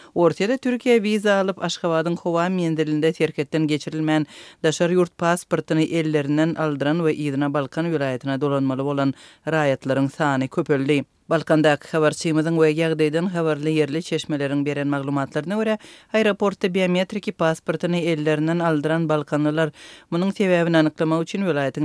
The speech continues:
migrasiýa gullugyna baranlarynda olara bankdan karz alan puluny üstüne prosentleri bilen gaýdyp berenlerinden soň pasportynyň beriljegi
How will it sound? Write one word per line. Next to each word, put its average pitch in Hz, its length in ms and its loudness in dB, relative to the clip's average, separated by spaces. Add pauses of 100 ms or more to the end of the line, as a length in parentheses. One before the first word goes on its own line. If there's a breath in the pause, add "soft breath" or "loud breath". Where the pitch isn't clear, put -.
migrasiýa 156 500 -2
gullugyna 143 480 0
baranlarynda 139 680 -2
olara 156 380 0 (380 loud breath)
bankdan 165 440 0
karz 185 300 -2
alan 170 280 0
puluny 160 440 -2
üstüne 147 300 -4
prosentleri 143 680 -2
bilen 151 240 0
gaýdyp 147 320 -4
berenlerinden 143 640 0
soň 143 220 0 (400 loud breath)
pasportynyň 147 760 -2
beriljegi 131 480 0